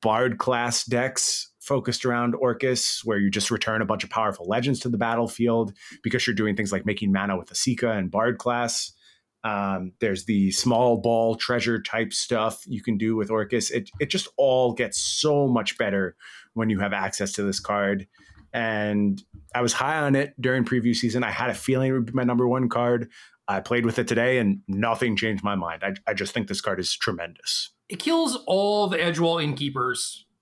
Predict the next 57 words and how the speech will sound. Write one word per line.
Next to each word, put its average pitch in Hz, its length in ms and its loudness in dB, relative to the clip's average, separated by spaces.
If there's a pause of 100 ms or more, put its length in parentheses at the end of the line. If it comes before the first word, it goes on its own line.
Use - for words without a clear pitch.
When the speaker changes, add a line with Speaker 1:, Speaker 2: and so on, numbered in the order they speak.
(160)
Speaker 2:
That's 196 220 0
all 196 140 4
I 170 40 2
really 151 280 0
need 131 160 -4
to 127 80 -10
know. 123 320 -6 (880)
Speaker 1:
Great 120 260 2
point. 98 280 -2 (360)
You 175 120 4
know 202 100 6
what 226 100 4
else, 214 220 2
though? 247 300 4 (460)
It 143 60 2
can 135 180 2
buy 123 240 2
back 123 300 -2
your 98 160 2
Edgewall 90 320 0
Innkeepers 87 380 -6
if 80 80 -10
that's 107 260 -2
what 104 80 -6
you're 92 140 -2
into. - 260 -8 (100)
Speaker 2:
That's - 20 -2
Speaker 1:
Like, 202 180 2
if 107 40 2
you 135 60 4
Speaker 2:
true. 185 100 6
Speaker 1:
wanna 196 100 4
look 180 140 4
at 170 80 2
Jund 143 420 2
adventures 127 680 2
and 131 180 0
just, - 300 -2
you 139 280 2
always 139 320 4
have 131 200 -2
Edgewall 123 440 4
Innkeepers, 127 420 2
but 123 120 0
you're 104 100 -2
controlling 117 460 2
your 107 120 4
opponents 113 400 0
all 190 80 4
the 190 60 2
time, 226 300 0 (300)
I 180 120 2
think 196 180 2
that's 131 240 0
interesting, 95 420 -4
too. 98 280 0 (160)
Speaker 2:
Yeah, 190 200 -2